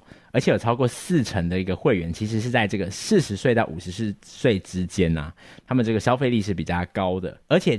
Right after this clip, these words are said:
支付已经占全联总体营收的三成左右，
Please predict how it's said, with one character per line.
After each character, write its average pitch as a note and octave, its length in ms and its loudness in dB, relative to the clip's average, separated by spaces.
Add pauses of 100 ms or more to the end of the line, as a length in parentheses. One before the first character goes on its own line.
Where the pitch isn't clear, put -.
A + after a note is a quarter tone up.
(120)
支 F#3+ 240 -2
付 G#3+ 180 2
已 C3 60 4
经 G2+ 160 2
占 A2+ 180 2
全 F#2+ 240 -2
联 G2 160 4
总 F#2+ 200 2
体 G#2 100 -4
营 E2 180 -4
收 F#2+ 200 -2
的 E2+ 260 -6
三 E3+ 400 2
成 F#2 240 -2
左 F#2+ 220 -6
右， E2+ 180 -8